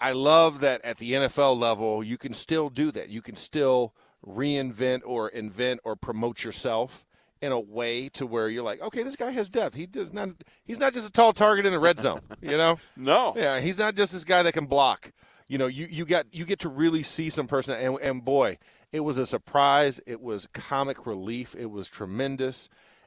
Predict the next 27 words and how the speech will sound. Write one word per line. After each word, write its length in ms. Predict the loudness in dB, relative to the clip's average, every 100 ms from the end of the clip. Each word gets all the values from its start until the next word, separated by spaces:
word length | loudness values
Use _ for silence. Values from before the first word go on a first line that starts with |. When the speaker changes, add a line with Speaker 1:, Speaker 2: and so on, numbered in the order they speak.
| -10
Speaker 1:
And, 260 | -6 -4 -2
um, 260 | -4 -4 -10 _ _ _ _ _ _ _ -10 -6
I 80 |
gotta 160 | -2 -2
say, 180 | -2 0
I, 140 | -2 0
I 100 | 0
was, 160 | 0 -6 -4
I 120 | -4
was 100 | -4
excited. 460 | -6 -6 -6 -8 -12
I 80 | -10
mean, 160 | -8
it 120 | -6
was 120 | -6 -6
one 100 | -6
of 60 |
those 100 | -6
things. 180 | -8 -10
It 120 | -12
was 140 | -12 -10
so 320 | -4 -2 -2
funny, 520 | -2 -6 -4 -8 -14 _ _ _ _ _ -10
and 240 | -6 -4
especially 520 | -6 -4 -2 -2 -4 -2
that 180 | -2 -4
one, 380 | -6 -6 -8